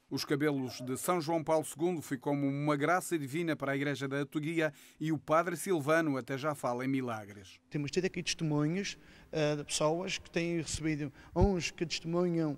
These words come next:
Speaker 2: eh, a cura de um problema de saúde que tinha, outros que, eh, simplesmente,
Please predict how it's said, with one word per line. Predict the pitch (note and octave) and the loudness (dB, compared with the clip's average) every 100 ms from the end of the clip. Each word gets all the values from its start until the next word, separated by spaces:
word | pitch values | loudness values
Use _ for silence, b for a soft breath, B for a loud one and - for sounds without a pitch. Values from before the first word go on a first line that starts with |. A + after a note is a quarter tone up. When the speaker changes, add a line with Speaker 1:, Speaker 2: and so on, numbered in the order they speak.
| - | -4
Speaker 2:
eh, | C#3+ C3+ C#3 C3+ | -4 -2 0 -2
a | B2+ | -2
cura | - D3 E3+ D#3+ | -2 0 2 0
de | D3 | 0
um | C#3+ C#3 | 0 -2
problema | C3+ D3+ C#3+ D3 | -2 -2 0 -2
de | C3 | -2
saúde | C#3+ C#3+ | -2 -2
que | A#2+ | -4
tinha, | - D#3+ F3 G#3 F#3+ B B | 0 2 4 2 -2 B B
outros | E3+ F3+ F#3 - | 6 6 4 -2
que, | - F3 E3+ E3 C3+ | 0 2 2 0 -2
eh, | E3 | -4
simplesmente, | D3+ E3+ E3+ D3+ E3 D#3+ | 0 0 0 0 0 0